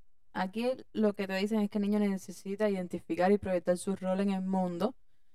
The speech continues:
y cuando no recibe el trato relativamente privilegiado, desarrolla culpa y ansiedad.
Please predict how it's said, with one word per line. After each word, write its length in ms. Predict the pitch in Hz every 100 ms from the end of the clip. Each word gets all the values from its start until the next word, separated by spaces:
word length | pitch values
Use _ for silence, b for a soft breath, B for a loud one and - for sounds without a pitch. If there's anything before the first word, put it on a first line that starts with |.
| - - - 214
y 220 | 220 226
cuando 320 | 262 220 185
no 100 | 180
recibe 540 | 202 202 214 220 220
el 120 | 214 180
trato 380 | 190 190 214 202
relativamente 600 | 185 165 170 175 196 214
privilegiado, 760 | 208 214 208 208 202 208 208 247
desarrolla 400 | 220 185 180 185
culpa 320 | 202 208 226
y 40 |
ansiedad. 540 | 220 196 - 165 143